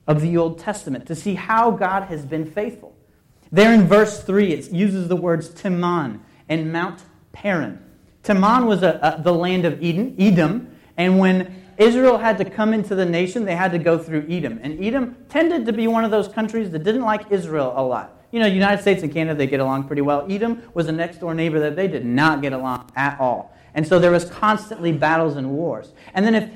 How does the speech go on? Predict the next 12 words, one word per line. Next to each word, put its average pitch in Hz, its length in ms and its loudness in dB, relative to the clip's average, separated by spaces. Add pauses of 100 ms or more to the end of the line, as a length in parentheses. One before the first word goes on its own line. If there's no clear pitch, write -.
(100)
if 190 200 0
you 202 120 2
look 208 400 2
below 180 720 2
where 175 180 2
it 156 60 -6
says 185 220 0
Mount 185 360 -2
Paran, 202 580 -4 (160)
in 180 120 4
Deuteronomy 220 640 4
thirty-three, 196 840 0